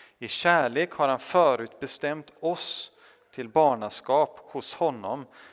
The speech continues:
genom Jesus Kristus, efter sin goda viljas beslut, till ära och pris för den nåd som han har benådat", charito, "oss med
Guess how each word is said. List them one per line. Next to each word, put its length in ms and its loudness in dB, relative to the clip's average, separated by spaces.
genom 340 -6
Jesus 400 -4
Kristus, 680 -14
efter 280 -4
sin 220 -8
goda 360 -4
viljas 460 -6
beslut, 580 -10
till 220 -8
ära 380 4
och 180 -8
pris 480 -8
för 180 -8
den 360 -2
nåd 400 0
som 220 -10
han 280 -2
har 320 0
benådat", 960 2
charito, 920 0
"oss 380 -8
med 400 -8